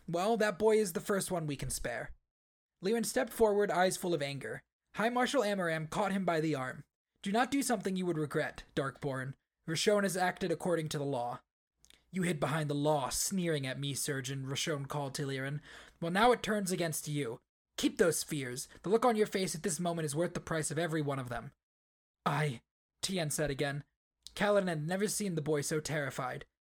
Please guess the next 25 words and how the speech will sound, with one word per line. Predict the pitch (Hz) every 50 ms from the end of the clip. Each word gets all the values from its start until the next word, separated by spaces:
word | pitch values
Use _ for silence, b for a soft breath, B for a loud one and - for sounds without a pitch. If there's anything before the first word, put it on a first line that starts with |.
| _ _ _ _ _ _ -
Kaladin | - 208 208 220 208 202 196 190
felt | 156 - 196 175 165 -
powerless. | - - 160 151 143 131 123 - 139 143 - - - - _ _ _ _
The | - 156
crowd's | - 208 214 226 202 180
eyes | 196 190 190 175
were | 160 180 180
on | 190 208 208 180
Lirin, | 151 139 135 139 143 147 143
standing | - - 202 196 190 185 190 185
with | 185 185
his | 185 202 180
arm | 160 156 165 170 165
in | 160 156
the | 156
grip | 147 - 170 165 -
of | 156 143
the | 160 147
light-eyed | 151 151 151 151 143 143 139
general, | - 151 139 131 123 123 131 143 - _ _ -
locking | - 165 165 165 160 180 165 160
his | 160 151
gaze | - 165 156 151 147 131
with | 143 135
Rishon. | - 139 123 - - 147 135 123 127 139 139